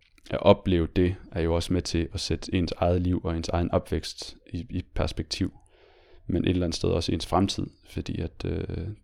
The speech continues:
jeg, jeg tror ikke, jeg mistede helt den idealisme, jeg tog afsted, men den blev pakket ind i lidt mere kynisme, og så, så i sidste ende, så da jeg besluttede mig for at blive journalist,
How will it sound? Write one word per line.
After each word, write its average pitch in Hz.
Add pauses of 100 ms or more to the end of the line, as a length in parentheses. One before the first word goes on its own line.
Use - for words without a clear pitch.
(360)
jeg, 90
jeg 95
tror 117
ikke, 113
jeg 104
mistede 104
helt 90
den 87
idealisme, 90
jeg 82
tog 87
afsted, 90
men 90
den 90
blev 90
pakket 92
ind 104
i 98
lidt 98
mere 95
kynisme, 101
og 87
så, 90 (120)
så - (280)
i 98
sidste 101
ende, 92
så 95
da -
jeg 87
besluttede 98
mig 87
for 92
at -
blive 87
journalist, 98